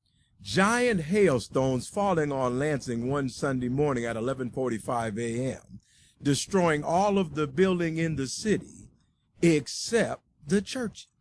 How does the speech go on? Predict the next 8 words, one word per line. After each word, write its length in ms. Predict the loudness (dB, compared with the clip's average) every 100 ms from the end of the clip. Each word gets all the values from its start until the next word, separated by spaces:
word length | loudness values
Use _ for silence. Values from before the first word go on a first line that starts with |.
| _ _ _ _ _ _ _ _ _ _ _ -4
You 240 | 6 6
return 460 | 6 4 4 2 2
home 240 | 4 4
after 300 | 4 2 -2
church 440 | -6 2 2 2 0
and 240 | 0 2 4
your 180 | 2
house 600 | 0 -2 -4 -4 -12 -18